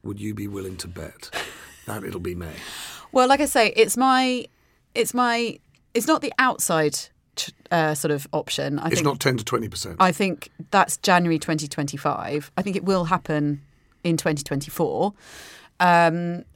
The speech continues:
Speaker 2: and I think that it is more likely to be October because I don't think Rishi Sunak is a risk-taking person. But the reasons for doing it in May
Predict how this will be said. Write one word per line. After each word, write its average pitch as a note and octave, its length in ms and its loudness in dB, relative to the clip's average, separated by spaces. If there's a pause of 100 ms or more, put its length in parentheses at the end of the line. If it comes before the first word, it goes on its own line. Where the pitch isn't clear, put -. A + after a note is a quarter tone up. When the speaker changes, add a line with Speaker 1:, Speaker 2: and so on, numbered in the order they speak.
(240)
Speaker 2:
and F3+ 220 6
I F3 140 4
think F#3 340 -2
that F3+ 200 -2
it F3 120 0
is E3+ 160 -4
more F#3+ 300 0
likely E3 540 2
to - 120 -10
be E3 100 0
October D#3 520 -2
because D#3 580 -4
I D#3 100 2
don't D#3 320 2
think D3+ 280 -4
Rishi D3+ 180 -4
Sunak C#3+ 320 -4
is C#3+ 100 -6
a D3 60 -6
risk-taking C#3+ 680 -8
person. C#3 540 -6 (440)
But F#3 380 6
the G3+ 100 -4
reasons A#3 340 -2
for G#3 80 -6
doing F3 300 -2
it - 240 -4
in D#3 260 0
May D3+ 480 0